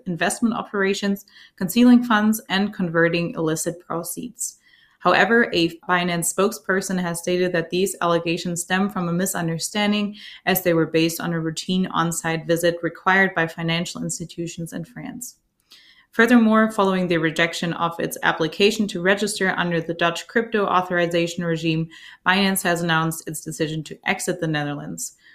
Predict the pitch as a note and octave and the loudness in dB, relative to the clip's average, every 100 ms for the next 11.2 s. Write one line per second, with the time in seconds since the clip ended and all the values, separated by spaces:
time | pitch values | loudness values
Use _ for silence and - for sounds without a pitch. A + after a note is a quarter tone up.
0 | _ _ F3 F3 F3+ - E3+ F#3+ G3+ F#3+ | _ _ 2 2 0 -2 -2 0 0 0
1 | - F3+ - F#3 F3 E3+ D#3+ F3 E3 E3 | 2 2 4 2 2 0 -4 -2 -2 -2
2 | - G#3 G#3 G3 - F3 E3+ E3 - F3 | -2 -2 0 -2 0 0 0 -4 -2 -2
3 | F3 E3 E3 E3 D#3+ D#3+ D#3+ D#3+ E3 E3 | 0 0 -2 -4 -8 -6 -4 -2 0 0
4 | E3+ G3+ G3 D#3+ E3 - E3 D#3+ E3 E3 | 2 0 0 -2 -4 -8 -4 -4 -4 -6
5 | D3+ D#3 D3+ - _ _ _ _ F3+ E3+ | -8 -8 -10 -14 _ _ _ _ 0 2
6 | E3 E3+ F#3+ G#3 G3 F3+ F3 E3 - D#3+ | 2 0 0 2 2 0 -2 -4 -4 -4
7 | - D#3+ - - E3+ D#3+ E3 E3 - F#3+ | -4 -6 -6 -10 -8 -6 -4 -6 -4 -2
8 | G3+ A3 A3 - A3 G#3+ G3 F#3+ - - | 2 2 2 0 0 2 2 2 -2 -4
9 | F3+ E3+ E3+ E3 - F3 E3+ E3+ E3 G#3 | -2 -2 -2 -4 0 2 2 0 -4 0
10 | A3 A3 G#3+ - F3+ F3 E3+ E3+ E3+ F3 | 2 4 2 0 -2 -2 -4 -4 -4 -2
11 | E3+ E3 | -2 -4